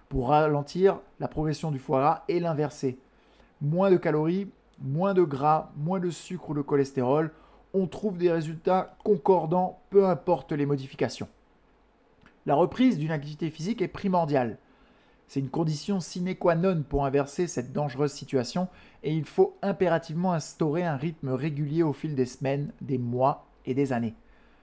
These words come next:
Le vélo, le renforcement musculaire ou la course à pied,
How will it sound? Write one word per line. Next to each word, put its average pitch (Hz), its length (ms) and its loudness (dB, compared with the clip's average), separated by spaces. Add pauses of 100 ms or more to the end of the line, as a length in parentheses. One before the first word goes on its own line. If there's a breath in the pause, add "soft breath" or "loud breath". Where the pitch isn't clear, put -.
(340 soft breath)
Le 120 100 -4
vélo, 175 420 10 (180 loud breath)
le 123 60 -4
renforcement 123 480 -4
musculaire 185 720 2
ou 113 60 -8
la 113 80 -6
course - 340 -6
à 170 60 2
pied, 196 420 6